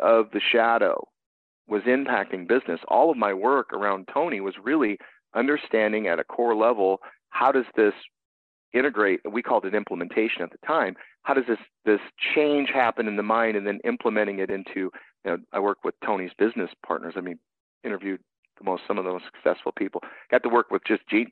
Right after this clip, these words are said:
flew all around the world, teaching his material. And there comes a point when it's, "Okay, I got that. Now what? Now what?"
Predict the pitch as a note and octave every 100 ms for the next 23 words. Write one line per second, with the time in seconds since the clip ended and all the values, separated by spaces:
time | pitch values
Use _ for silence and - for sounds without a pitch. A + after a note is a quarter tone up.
0 | - A2+ G#2 G2 F#2+ F#2+ F2+ B2+ E3 D3
1 | C#3 A#2 - G#2 - F#2 - G#2+ - D#3+
2 | C#3+ C3 - - - - A#2+ A#2 A#2+ A#2
3 | D3 C#3+ C3+ - D#3 F3 G#2+ A2 - G#2
4 | G#2+ G2+ G2 - - - _ _ _ G#2
5 | F#2+ D2+ - - _ _ _ _ _ _
6 | G2 F2 A1